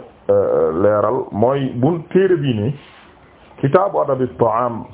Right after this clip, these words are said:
ni muy tàmbalee ba na muy jeexal, imaam du fi indi benn aaya. Ni mu doon def chapitre yi, rahimahullah, di commencer ubbi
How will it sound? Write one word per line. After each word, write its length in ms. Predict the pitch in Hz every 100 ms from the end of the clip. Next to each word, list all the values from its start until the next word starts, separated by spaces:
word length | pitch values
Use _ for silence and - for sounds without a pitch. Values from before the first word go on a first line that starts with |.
| -
ni 200 | 107 156
muy 240 | 180 175
tàmbalee 420 | 160 147 135 123
ba 120 | 117 123
na 80 |
muy 220 | 135 139 123
jeexal, 420 | 117 113 120 123
imaam 260 | 139 135 120
du 80 | 127
fi 100 | 131
indi 140 | 120
benn 260 | 101 107 123
aaya. 340 | - 104 73 - - - - - - - - - - - -
Ni 120 | - 143
mu 60 |
doon 180 | 170 180
def 160 | 175 -
chapitre 420 | 175 170 180 165 143
yi, 80 |
rahimahullah, 680 | 143 143 147 143 131 131 127 127
di 100 | 139
commencer 640 | 170 156 147 147 135 139
ubbi 280 | 175 160 156